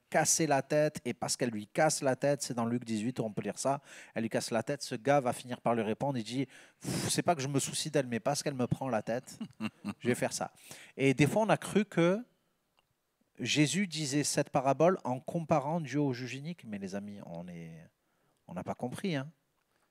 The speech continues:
Et dit, parce que Jésus, il fait pas une comparaison, il fait une opposition. Il dit, « Regardez ce juge unique. »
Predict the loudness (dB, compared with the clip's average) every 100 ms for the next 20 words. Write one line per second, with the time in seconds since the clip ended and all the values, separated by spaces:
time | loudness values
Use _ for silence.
0 | _ _ _ _ _ -2 0 2 2 2
1 | 2 2 4 4 4 2 -2 -2 -4 0
2 | 0 4 4 4 2 -4 0 0 2 2
3 | 2 2 0 -4 -2 -2 -2 _ _ 0
4 | 4 6 6 4 2 2 2 0 -6 -8
5 | 0 0 0 -10 _ 2 8 8 8 8
6 | 6 4 0 -2 -4 -6